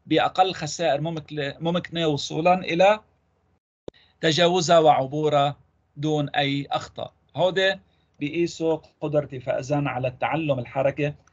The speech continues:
وعلى مستوى الاستيعاب عندي كشخص. بنشوف هيدا نموذج برج هانوي مثلا، بعطيك هيدي الأجسام، وبالتالي بقول لك بدك تنتقل على واحد من هوت اثنين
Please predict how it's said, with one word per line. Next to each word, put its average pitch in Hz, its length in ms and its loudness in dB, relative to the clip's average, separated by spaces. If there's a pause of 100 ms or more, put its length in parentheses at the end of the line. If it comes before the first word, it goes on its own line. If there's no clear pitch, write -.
(200)
وعلى 127 280 2
مستوى 135 540 2 (100)
الاستيعاب 135 720 0
عندي 123 400 -2 (160)
كشخص. - 680 -2 (600)
بنشوف 175 680 0 (460)
هيدا 156 240 4
نموذج 151 680 2
برج 143 320 0
هانوي 139 420 2
مثلا، 180 520 2 (600)
بعطيك 147 580 2 (280)
هيدي 147 280 -2
الأجسام، 185 640 -2 (540)
وبالتالي 151 680 2 (140)
بقول 139 260 -2
لك 135 140 4
بدك 120 320 -4
تنتقل 165 640 -2 (380)
على 139 540 -2
واحد 180 440 0
من 165 120 -10
هوت 160 280 -2
اثنين 151 440 -4